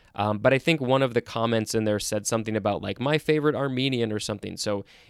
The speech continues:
I, as far as I understand, he was Armenian, um, and he came over and created this, this, uh, amazing diner that I think has even been,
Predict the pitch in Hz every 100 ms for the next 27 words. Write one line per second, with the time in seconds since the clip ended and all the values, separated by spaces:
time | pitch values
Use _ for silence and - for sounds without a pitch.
0 | - - 110 - - - - - 98 104
1 | 101 101 101 - 170 214 - - 104 104
2 | 104 101 113 160 165 170 185 _ _ -
3 | 98 98 98 101 110 110 123 120 120 127
4 | 151 147 113 117 117 - - _ - 131
5 | 127 131 127 123 127 - - - 117 123
6 | - 131 127 123 123 - 117 123 131 135
7 | 131 110 110 147 147 98 104 101 - 110
8 | - 139 131 117 120 123 120 110 120 117